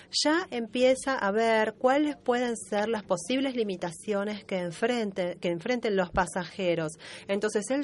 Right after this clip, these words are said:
ya empieza a pensar qué va a ser necesario para que esta persona que vive en una isla tal o cual, con solamente dos vuelos semanales a, a este otro sitio, pueda llegar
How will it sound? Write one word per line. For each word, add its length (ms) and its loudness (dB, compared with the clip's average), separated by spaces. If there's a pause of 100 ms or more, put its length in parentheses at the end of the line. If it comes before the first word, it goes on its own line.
ya 60 2
empieza 380 -2
a 40 0
pensar 680 0 (500)
qué 180 2
va 80 2
a 100 0
ser 140 -4
necesario 760 -2
para 280 2
que 220 4
esta 260 0
persona 560 -2
que 100 0
vive 240 4
en 80 2
una 240 0
isla 440 2
tal 200 2
o 140 2
cual, 580 2 (300)
con 180 2
solamente 560 0
dos 220 0
vuelos 340 2
semanales 720 0
a, 120 0 (140)
a 160 0
este 220 -2
otro 260 2
sitio, 500 -2 (280)
pueda 600 2 (120)
llegar 640 -4